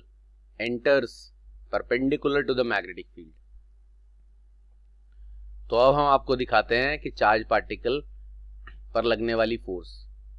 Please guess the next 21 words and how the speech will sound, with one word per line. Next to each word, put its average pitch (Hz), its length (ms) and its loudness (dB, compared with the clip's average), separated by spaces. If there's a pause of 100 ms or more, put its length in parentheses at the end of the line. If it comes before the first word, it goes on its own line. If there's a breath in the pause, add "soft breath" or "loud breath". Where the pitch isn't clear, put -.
(1500)
तो 123 160 6
according 131 460 6
to 160 120 4
Lorentz 139 500 6
force 151 320 0 (120)
आपकी 110 340 4
जो 131 100 -4
चार्ज 127 400 4
पार्टिकल 127 500 2
पर 131 220 0
फोर्स 123 360 0
लगेगी 117 440 -2
वो 127 140 -2
क्यू 127 760 -8 (520)
वी 123 500 -8 (400)
बी 113 500 -10 (1600)
sine 123 380 0
नाइंटी 123 460 -2
हो 147 140 -2
जाएगी, 143 420 0 (1400)
since 127 500 -4